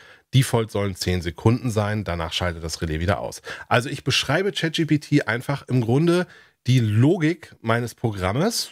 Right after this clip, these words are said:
so gut und genau ich es eben jetzt gerade schon weiß. Wenn ich noch nicht weiß, was für einen Sensor benutzen, äh, ich benutzen kann, dann kann ich auch solche Rückfragen stellen.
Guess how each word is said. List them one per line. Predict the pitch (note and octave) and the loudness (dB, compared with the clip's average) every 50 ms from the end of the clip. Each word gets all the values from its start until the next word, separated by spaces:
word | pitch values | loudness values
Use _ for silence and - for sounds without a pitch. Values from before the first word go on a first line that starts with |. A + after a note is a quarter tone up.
| C3+ A#2+ | -12 -4
so | - G#2 | -4 -2
gut | G2+ G#2 G#2 G2+ G2+ G#2+ B2+ C3+ - | -2 -2 -6 -2 2 2 2 2 2
und | - A2+ A2 A2+ A2 | 0 0 0 0 -2
genau | - G2 F#2 F#2 G#2+ A2+ | -2 -2 -2 -2 -2 -2
ich | - A2 | -4 -6
es | G2 - | -8 -4
eben | - G#2+ G#2 G2+ G2 | -2 -2 0 0 0
jetzt | F#2+ G2+ - - - - - | 0 -2 -2 -4 -10 -10 -4
gerade | D#2+ E2+ F2+ E2+ D#2 | -2 -2 -2 -2 -6
schon | - - F2 F2 | -8 -10 -6 -2
weiß. | G2 C3 F3 A3+ A#3 - - - - - - - - - _ _ _ _ _ | 0 0 0 0 -2 -4 -6 -6 -8 -16 -20 -20 -20 -20 _ _ _ _ _
Wenn | - A2 A#2+ | 0 0 0
ich | B2 - A#2 | 0 0 0
noch | G#2 A2+ | -2 -2
nicht | A2+ F#2+ | -2 0
weiß, | - A2+ A#2 - - | 0 -2 -2 -2 -4
was | G#2 - | -4 -2
für | - A#2 | 0 0
einen | A#2+ | 2
Sensor | C#3 D#3 F3 D#3+ D#3 | 2 2 2 2 2
benutzen, | D3 C#3 C#3 C#3 - - C#3 C3+ C#3 C#3 B2+ C2+ | 2 2 0 0 -2 -2 0 2 2 2 0 2
äh, | E2+ G2 C3 C3 | 0 2 2 0
ich | - - - | -2 -4 -2
benutzen | - C3 B2+ - - A2+ | -2 -2 0 0 -4 -2
kann, | - A#2+ A2 | -2 -2 -2
dann | G2+ - | -2 -4
kann | - A2+ G#2+ | -4 -4 -2
ich | G2 | -2
auch | A2 | 0
solche | G#2 A2 A#2+ B2+ B2 A2+ | 2 2 2 2 0 -2
Rückfragen | A#2+ - - A2 A2+ A2 G#2+ | -4 -4 -2 -2 -2 -2 -2
stellen. | - - A2 A2 G#2+ | -2 -2 0 -2 -2